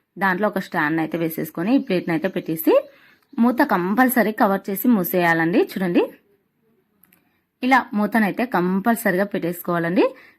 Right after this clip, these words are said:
just టెన్ సెకండ్స్లోనే చక్కగా ఉడికిపోతాయండి. ఎటువంటి అనుమానాలు కూడా అవసరం లేదండి. just టెన్ సెకండ్స్ అంటే టెన్ సెకండ్స్లోనే ఉడికిపోతాయండి, ఉడికిపోతాయండి. నేను ఇక్కడ మా చిన్న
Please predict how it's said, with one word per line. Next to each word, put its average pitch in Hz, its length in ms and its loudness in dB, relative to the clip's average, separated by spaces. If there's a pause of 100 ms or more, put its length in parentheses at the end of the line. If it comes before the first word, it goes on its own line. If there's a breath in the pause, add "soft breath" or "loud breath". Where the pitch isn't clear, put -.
(160 loud breath)
just 277 240 -2 (280)
టెన్ 202 200 -2 (120)
సెకండ్స్లోనే 226 680 2 (640)
చక్కగా 247 560 -2
ఉడికిపోతాయండి. 196 680 -2 (120)
ఎటువంటి 185 800 -2
అనుమానాలు 170 500 -2
కూడా 190 220 -2
అవసరం 185 420 -6
లేదండి. 160 380 0 (640 loud breath)
just 208 200 -6 (160)
టెన్ 190 160 -6 (140)
సెకండ్స్ 208 400 -2
అంటే 185 140 -4 (120)
టెన్ 180 160 -6 (140)
సెకండ్స్లోనే 180 680 -4
ఉడికిపోతాయండి, 175 640 -4 (600 soft breath)
ఉడికిపోతాయండి. 185 760 -2 (140)
నేను 202 180 0
ఇక్కడ 180 160 -2 (100)
మా 165 60 2 (120)
చిన్న 190 140 -2